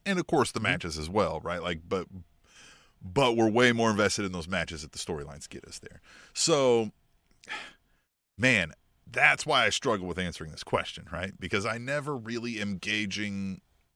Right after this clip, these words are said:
Speaker 1: It's always lower on the, like, totem pole if I'm stacking points, right? I weigh the mic skills and the charisma heavier, right,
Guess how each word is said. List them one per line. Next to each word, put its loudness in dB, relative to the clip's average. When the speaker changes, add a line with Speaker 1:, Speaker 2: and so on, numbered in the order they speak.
Speaker 1:
It's -4
always 4
lower 4
on -2
the, -2
like, -2
totem 2
pole 0
if -4
I'm -4
stacking -4
points, -6
right? -4
I -2
weigh -2
the -4
mic 2
skills 0
and -8
the -6
charisma -4
heavier, -12
right, -6